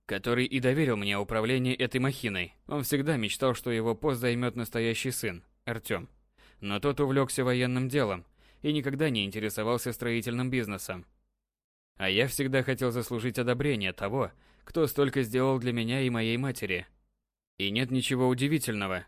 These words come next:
что спустя несколько часов после очередного Ч П от него поступает звонок. Но я не хочу брать трубку, не хочу в очередной раз оправдываться, словно перед последней инстанцией.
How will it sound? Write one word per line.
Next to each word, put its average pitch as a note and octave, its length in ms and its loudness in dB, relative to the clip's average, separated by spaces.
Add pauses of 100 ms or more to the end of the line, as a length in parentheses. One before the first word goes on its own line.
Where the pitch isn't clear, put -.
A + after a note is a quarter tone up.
что - 220 0
спустя C3+ 380 0
несколько B2 400 -2
часов B2 380 0
после B2 260 2
очередного A#2 540 0
Ч A#2 160 -2
П A#2 280 2 (260)
от C3+ 180 -4
него D3 220 0
поступает B2+ 500 0
звонок. A2 440 -4 (1600)
Но A2 160 -2
я B2+ 180 2
не B2 100 2
хочу C3 300 -2
брать G2+ 220 -2
трубку, G#2+ 440 -4 (400)
не C#3 160 0
хочу C#3+ 340 0
в A#2+ 40 4
очередной G#2+ 460 0
раз A#2+ 220 0
оправдываться, G#2+ 840 -2 (160)
словно D3 340 0
перед B2 240 0
последней B2 500 0
инстанцией. A#2 720 -2